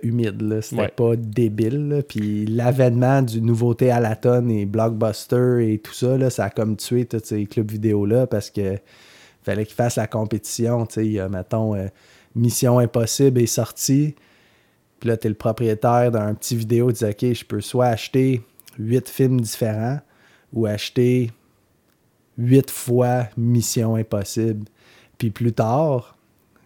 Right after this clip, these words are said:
Speaker 1: euh, quand que nous, on travaillait là, si tu voulais acheter Mission Impossible, ben, la même compagnie de distribution te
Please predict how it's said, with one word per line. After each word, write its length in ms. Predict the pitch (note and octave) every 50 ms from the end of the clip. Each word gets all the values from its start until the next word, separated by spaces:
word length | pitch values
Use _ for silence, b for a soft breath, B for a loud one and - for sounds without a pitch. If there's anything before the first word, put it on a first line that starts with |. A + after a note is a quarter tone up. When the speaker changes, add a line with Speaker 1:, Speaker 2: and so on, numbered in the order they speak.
| _ -
Speaker 1:
euh, 240 | - F#2+ F#2+ F#2+ F#2+ F#2+ F#2 F#2 F#2 F2+ F#2 F#2 F#2 F#2 - _ _ _
quand 180 | - A#2 A2+ A2+
que 100 | - A2+
nous, 280 | G#2 G#2 A2 A#2+ C3 B2
on 80 | A2 G2+
travaillait 440 | - - G2 F#2+ F#2+ F#2+ F#2+ F#2
là, 180 | G2 B2 D#3+ F3 b b b b b b b b
si 180 | - - - -
tu 100 | - -
voulais 120 | B2 A2+
acheter 320 | A2 A2 - - - D3+
Mission 280 | C#3+ C#3+ B2+ - C#3 A#2+
Impossible, 500 | A#2+ A#2 - A2 G#2 G#2 - D#3+ F3 E3
ben, 120 | C3+ A#2 A2
la 120 | A2 A2
même 220 | A2+ B2+ C#3+ D3 -
compagnie 400 | C#3+ B2+ A#2 - B2 A#2+ C3+ C#3+
de 60 | C3
distribution 640 | A#2 - - - - B2 A2+ A2 - - C#3+ C#3+ D3+
te 100 | -